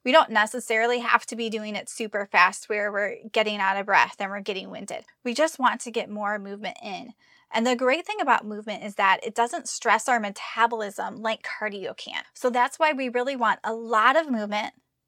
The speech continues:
and we want a little bit of exercise. And that helps to keep our metabolism happy. It helps to keep our body from getting stressed out. So depending how you're doing walking, it may or may not be movement. So keep that in mind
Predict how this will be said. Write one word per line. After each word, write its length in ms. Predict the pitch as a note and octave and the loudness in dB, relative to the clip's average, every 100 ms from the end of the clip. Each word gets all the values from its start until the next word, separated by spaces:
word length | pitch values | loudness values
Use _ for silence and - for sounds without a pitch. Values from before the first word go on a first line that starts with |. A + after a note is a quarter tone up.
| _ A#3+ | _ 0
and 80 | |
we 100 | B3 | 2
want 180 | B3 B3 | 4 6
a 80 | A#3 | 4
little 300 | A3 A3+ A#3+ | 2 2 4
bit 160 | A3+ G#3+ | 2 0
of 100 | G3 | 0
exercise. 680 | - - - - - - - | -4 -6 -12 -8 -8 -8 -8
And 160 | - A3 | -4 2
that 220 | G#3+ G#3 | 4 4
helps 260 | - - - | 2 -2 -4
to 100 | B3+ | -10
keep 240 | - A3+ - | -6 -8 -4
our 100 | A3 | -2
metabolism 800 | G#3+ G3 - B3 C4 C4+ B3+ B3 | -2 -2 0 2 2 2 -2 -2
happy. 400 | A3+ A3 - C#4+ | -2 0 0 0
It 180 | D#4+ - | -4 -4
helps 400 | A3+ A3+ A#3 - | 0 0 0 -10
to 220 | - A#3+ | -8 -8
keep 200 | G#3+ A#3+ | -6 -4
our 120 | A3 | -2
body 340 | G#3 G3+ G#3 G#3+ | 0 0 0 -2
from 220 | A3+ G#3 | -8 -6
getting 320 | A3 G#3+ G#3+ - | -4 -4 -6 -10
stressed 600 | - - A3 G#3 - - | -12 -6 -4 -4 -6 2
out. 260 | G#3+ - - - | 4 4 0 -12
So 360 | - D4 B3 A3+ | -6 -2 -2 -4
depending 400 | A3+ - D#4 G#4+ F#4+ | -10 -10 -10 -10 -6
how 100 | C#4 | -6
you're 180 | B3 A#3+ | -6 -10
doing 360 | A#3 A3 G#3 | -10 -10 -8
walking, 520 | G3+ G#3 - - - - | -4 -2 -2 -6 -20 -14
it 240 | G#3 - | -12 -10
may 640 | A3 B3 D4 G3 - C4+ _ | -6 -4 -4 -4 -6 -10 _
or 160 | - B3 | 4 6
may 200 | A#3 A#3 | 6 2
not 320 | A#3 G#3+ G#3 | 0 0 -4
be 400 | A3+ G#3 G3+ G3 - | -4 -2 -2 -4 -8
movement. 500 | A#3+ G3+ G3 - - - _ _ | -8 -6 -8 -10 -14 -16 _ _
So 340 | - - A3+ A3 | -4 4 4 4
keep 220 | - D4 | -2 2
that 160 | F4+ | 4
in 140 | G#4 E4+ | 4 2
mind 420 | A3+ A3 A3 A3 | 2 2 -2 -6